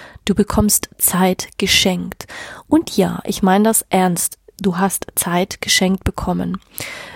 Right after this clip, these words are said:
Wie viele Manager hatten nie genug Zeit für ihre Familie? Jetzt hast du Zeit mit deiner Familie. Wie viele haben so oft, ähm, sich beschwert, dass sie unglücklich sind über ihren Job,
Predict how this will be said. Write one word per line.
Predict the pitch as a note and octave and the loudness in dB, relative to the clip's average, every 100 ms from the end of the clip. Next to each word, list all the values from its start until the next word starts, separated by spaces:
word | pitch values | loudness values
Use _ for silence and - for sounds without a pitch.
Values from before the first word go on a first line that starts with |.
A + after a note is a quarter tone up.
| - | 0
Wie | A3+ | 2
viele | C4 B3+ | 4 4
Manager | A3 G#3+ A3+ G#3 G3+ | 6 6 4 4 4
hatten | G3 G3+ F#3+ | 4 4 4
nie | G#3 A3 | 4 4
genug | G3+ G3+ - | 4 2 0
Zeit | - F#3+ G3 | 0 2 2
für | - | 2
ihre | G3 F#3+ | 2 2
Familie? | - F#3+ G3 G3+ F#3+ F#3 F3+ F#3 - - - _ _ _ - - | 0 0 2 2 2 0 0 -6 -16 -20 -20 _ _ _ -12 -10
Jetzt | - F3 - | -2 -2 0
hast | F3+ - | -2 -2
du | - | -2
Zeit | - G#3+ - | 0 0 0
mit | F3+ | -2
deiner | F3+ F3 | -2 -4
Familie. | F3+ F3+ - - - - - - - - | -6 -6 -8 -8 -10 -12 -16 -16 -16 -2
Wie | A#3+ | 0
viele | C4 C4+ A3+ | 4 4 4
haben | G#3+ G3 | 4 2
so | F3+ A3+ - | 4 6 6
oft, | A3+ - - | 4 0 -4
ähm, | G#3 G#3 G3+ G3 | 0 2 2 0
sich | F#3+ - | -2 0
beschwert, | F#3+ - F#3+ G#3+ A#3 | 0 2 0 0 -2
dass | F#3+ | -2
sie | F#3 | 0
unglücklich | G#3 G#3+ G#3 G3 - | 0 2 0 -2 -4
sind | F#3 F3 | -6 -4
über | F3+ | -4
ihren | F#3 F3+ - | -4 -6 2
Job, | G#3+ G#3+ - | 4 4 2